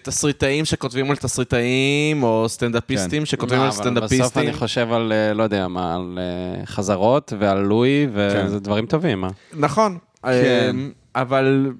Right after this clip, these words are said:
Speaker 1: לואי זה, זה, זה שונה בגלל שזה
Speaker 3: סיינפלד.
Speaker 1: לא... אבל גם, סיינפלד, זה לא על חייו של סטנדאפיסט.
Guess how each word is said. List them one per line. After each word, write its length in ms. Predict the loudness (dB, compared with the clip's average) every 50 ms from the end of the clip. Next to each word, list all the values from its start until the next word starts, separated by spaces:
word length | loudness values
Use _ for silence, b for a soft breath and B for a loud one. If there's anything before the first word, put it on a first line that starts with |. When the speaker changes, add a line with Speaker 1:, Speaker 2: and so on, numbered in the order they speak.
| -14 _ _ _ -20 -20 -20 -20 -20 _ -20 -20 -20 -18 _ 0
Speaker 1:
לואי 500 | 2 4 6 6 6 4 4 4 2 0
זה, 380 | 2 2 2 4 4 2 2
זה, 240 | 0 0 0 -2 -2 -2 -4 -8
זה 260 | -10 -4 -2 -2 -2 -2
שונה 420 | -4 -6 -4 -2 -2 0 0 0
בגלל 200 | 0 0 0 0
שזה 200 | -2 -2 -6 -4
Speaker 3:
סיינפלד. 180 | -2 -2 0 0 0
Speaker 1:
לא... 260 | 0 0 0 -2 -6 -10 -14 -20 _ _ _ _ -20 -20 -10 _ -2
אבל 220 | -2 0 0 0
גם, 320 | 2 2 2 2 2 0
סיינפלד, 580 | -2 -2 0 0 0 -2 -2 -2 -2 -2 -2 -2
זה 100 | -2 2
לא 160 | 4 4 4
על 60 | 4
חייו 480 | 2 0 -4 -4 0 2 2 2 2 0
של 180 | -2 -4 -8 -8
סטנדאפיסט. 800 | -4 -4 -2 -2 -2 -4 -4 -4 -6 -6 -6 -8 -12 -14 -14